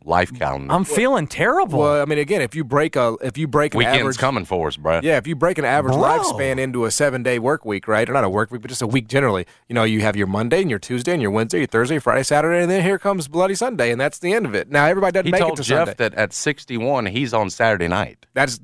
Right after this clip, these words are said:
Speaker 3: cor-, according to the graphic. He's
Speaker 1: Where's
Speaker 3: on
Speaker 1: Skip, what is Skip and Biden doing then? Where are they at?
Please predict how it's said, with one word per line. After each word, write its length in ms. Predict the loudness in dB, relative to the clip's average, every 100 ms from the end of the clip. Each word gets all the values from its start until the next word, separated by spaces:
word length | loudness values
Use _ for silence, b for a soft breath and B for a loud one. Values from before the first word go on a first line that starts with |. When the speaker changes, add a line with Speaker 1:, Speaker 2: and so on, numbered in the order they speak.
| -10
Speaker 3:
cor-, 220 | -2 0
according 420 | 0 -2 -2 -2 -2
to 80 |
the 80 | -6
graphic. 460 | -2 -2 -2 -4 -4
He's 120 | 0
Speaker 1:
Where's 140 | 2
Speaker 3:
on 140 | 0 -2
Speaker 1:
Skip, 120 | 0
what 200 | 0 0
is 80 | 0
Skip 280 | -2 0 0
and 140 | 2
Biden 320 | 2 0 -2
doing 280 | -6 -6 -8
then? 180 | -8 -2
Where 140 | 0
are 20 |
they 200 | 2 2
at? 140 | 0